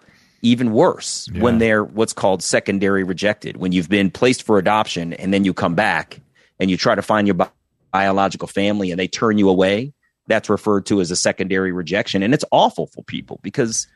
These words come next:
Speaker 1: listen, I came from your body. How could you turn me away? You know what I mean? Not even wanna know me. It's really tough on folks.
Speaker 2: Uh, h-, how do these biological fathers that didn't know it? What's, what,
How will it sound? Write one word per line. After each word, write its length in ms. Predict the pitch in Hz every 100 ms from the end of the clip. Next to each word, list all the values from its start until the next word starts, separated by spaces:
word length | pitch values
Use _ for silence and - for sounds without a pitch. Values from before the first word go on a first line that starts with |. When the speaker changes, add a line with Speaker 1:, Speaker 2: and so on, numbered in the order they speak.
| _ _ _
Speaker 1:
listen, 240 | - - -
I 120 | 165
came 340 | - 175 185 180
from 200 | 170 151
your 200 | 160 151
body. 440 | 165 196 - - _ _
How 180 | - 147
could 180 | 190 156
you 100 | 165
turn 280 | - 135 131
me 120 | 127
away? 340 | 113 131 - -
You 120 | 107
know 60 | 127
what 60 | 127
I 40 |
mean? 200 | 123 131
Not 180 | 123 139
even 220 | 135 123
wanna 160 | 123 113
know 300 | 92 92 104
me. 160 | 80 - _ - - _
It's 100 | 123
really 340 | 131 123 110
tough 260 | - 87 -
on 140 | 69
folks. 380 | - 52 - -
Speaker 2:
Uh, 60 | - - _ _ -
h-, 140 | - _
how 380 | - - 117 123
do 60 | 135
these 200 | 104 92
biological 640 | 101 95 95 95 92 95
fathers 600 | - - 101 107 85 82
that 160 | 87 -
didn't 280 | 101 87 90
know 260 | 98 90
it? 60 | 85
What's, 340 | 101 - -
what, 240 | 110 98